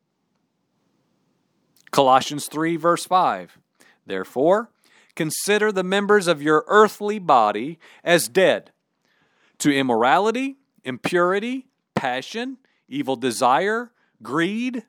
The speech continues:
which amounts to idolatry. For it is because of these things that the wrath of God will come upon the sons of disobedience.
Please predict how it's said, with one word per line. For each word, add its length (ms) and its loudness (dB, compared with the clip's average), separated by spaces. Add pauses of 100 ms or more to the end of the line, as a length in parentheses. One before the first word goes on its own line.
which 220 -6
amounts 400 -6
to 80 -8
idolatry. 840 -6 (680)
For 200 4
it 200 2
is 160 -2
because 460 2
of 140 2
these 320 -2
things 420 -2
that 140 -6
the 80 -2
wrath 380 0
of 180 -14
God 480 0 (220)
will 140 0
come 500 -2 (200)
upon 340 0
the 80 -6
sons 600 -6
of 280 -10
disobedience. 1040 -6